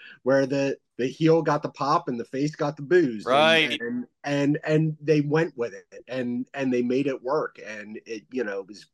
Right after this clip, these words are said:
Speaker 1: it was fantastic. So.
Speaker 2: Amen. Amen. Uh, let's go. Uh, obviously, we see the, the, uh, the Royal Rumble countdown clock going. So let's make sure we get this all in. Seth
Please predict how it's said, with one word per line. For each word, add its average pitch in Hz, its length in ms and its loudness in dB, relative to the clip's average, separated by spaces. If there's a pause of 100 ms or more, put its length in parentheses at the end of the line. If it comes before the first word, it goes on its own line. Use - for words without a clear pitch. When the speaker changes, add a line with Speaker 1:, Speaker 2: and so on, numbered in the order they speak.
Speaker 1:
it - 40 -10
was 110 140 -10
fantastic. - 560 -8 (260)
So. 76 240 -14 (240)
Speaker 2:
Amen. 131 420 -2 (260)
Amen. 107 400 -8 (520)
Uh, 123 420 6
let's 139 240 -2
go. 143 300 -2
Uh, 127 100 -2
obviously, 131 640 -4
we 127 160 -6
see 127 280 -10
the, 110 200 -2
the, 117 260 -6
uh, 110 280 0
the 101 100 -12
Royal 131 300 -4
Rumble 135 220 -2
countdown 127 420 -4
clock 113 340 -6
going. 120 300 -6
So 113 320 -6 (240)
let's 139 300 0
make 131 200 -4
sure 143 220 -8
we 131 100 -4
get 135 220 -6
this 131 300 -6
all 131 240 0
in. 120 120 -4 (220)
Seth 175 400 -2